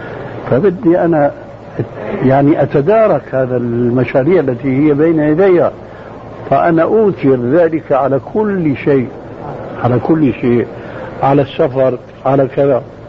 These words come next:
العمرة أنا أجي آتي إلى هنا لأقضي فقط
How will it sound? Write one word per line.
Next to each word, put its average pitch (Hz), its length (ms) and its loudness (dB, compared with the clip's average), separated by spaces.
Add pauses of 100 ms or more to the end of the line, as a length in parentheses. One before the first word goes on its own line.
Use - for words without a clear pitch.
(960)
العمرة 175 480 2
أنا 151 440 2
أجي 147 240 0
آتي 147 300 0
إلى 135 220 -2
هنا 131 380 2 (880)
لأقضي 139 500 2
فقط 151 320 -2